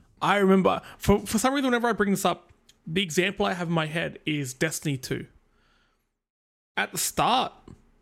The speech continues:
stuff happens, and all you have is your pistol. And you run through this area, and you're seeing all this destruction. A lot of people, you know, a lot of different characters have died, and all you got is this pistol, and you're running through. And because of that one moment, and you kinda see your character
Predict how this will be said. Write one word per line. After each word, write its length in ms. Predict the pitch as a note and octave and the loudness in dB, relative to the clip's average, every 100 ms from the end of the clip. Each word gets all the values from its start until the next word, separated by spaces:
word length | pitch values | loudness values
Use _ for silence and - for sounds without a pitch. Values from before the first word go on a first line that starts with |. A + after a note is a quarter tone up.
| _ _ _ _ _ _ _ _ - | _ _ _ _ _ _ _ _ -8
stuff 180 | - - | -8 -8
happens, 400 | D3+ - F#3 - - | -8 -2 -2 -2 -6
and 120 | E3 | -4
all 200 | D#3+ D#3+ | 0 2
you 100 | E3 | 2
have 280 | D3+ D3 C#3 | 0 -2 -4
is 240 | D3 C3+ B2 | -6 -8 -6
your 100 | A#2 | -8
pistol. 500 | - - - - - _ _ _ _ _ _ _ _ _ _ _ _ _ _ | -10 -12 -12 -14 -20 _ _ _ _ _ _ _ _ _ _ _ _ _ _
And 480 | - D#3+ E3 D3+ D#3+ - _ _ | -2 2 4 4 2 -4 _ _
you 200 | E3 F3 | 2 4
run 260 | D#3+ F3 F3 | 4 2 2
through 120 | E3+ | 0
this 80 | D#3 | 0
area, 560 | D3 D3 D3 C#3+ D3 - | -4 -2 -2 -2 -2 -4
and 220 | C3+ C3+ | -8 -6
you're 160 | C3+ | -4
seeing 220 | C3+ D#3 D3 | -4 -4 -2
all 140 | D3 | -2
this 120 | B2+ | -4
destruction. 540 | B2+ - F3 - D#3+ D#3 | -8 -2 -2 0 -2 -2
A 80 | |
lot 140 | C#3 C#3+ | 0 0
of 60 | D3 | 0
people, 460 | C3+ C3+ C3+ - - | 0 0 -2 -6 -6
you 80 | |
know, 80 | C3+ | -6
a 60 | - | -4
lot 140 | D3 | -4
of 80 | C3+ | -4
different 180 | B2+ - | -8 -6
characters 240 | D#3 C#3 | -6 -6
have 100 | C3 | -4
died, 340 | C#3 C3+ C3+ C#3 | -2 0 -2 -6
and 100 | - | -6
all 140 | D#3 | -4
you 60 | E3 | -2
got 80 | D3+ | -4
is 40 | |
this 80 | C3 | -2
pistol, 240 | C#3 C#3 C3+ | 0 0 -4
and 20 | |
you're 80 | B2+ | -6
running 200 | B2+ C3 | -6 -8
through. 400 | B2 A#2+ A#2+ - - _ _ _ _ _ _ _ _ _ - | -12 -12 -10 -12 -16 _ _ _ _ _ _ _ _ _ -4
And 340 | D3+ D#3 C#3 | -2 0 4
because 600 | - - - - F3 G3 | 4 2 -2 -2 2 2
of 160 | G#3+ E3 | 2 2
that 240 | E3 F#4+ | 0 0
one 380 | D3 D3 D3 C#3+ | 0 2 2 2
moment, 400 | C3+ C3+ D#3+ F#3 | 2 4 2 0
and 120 | - | -4
you 120 | D3+ D3+ | -4 -4
kinda 280 | - D#3 | -2 -2
see 120 | D3+ D#3 | -2 -2
your 140 | C#3+ | -4
character 600 | - - D3 C#3 - - | -4 -6 -4 -4 -4 -6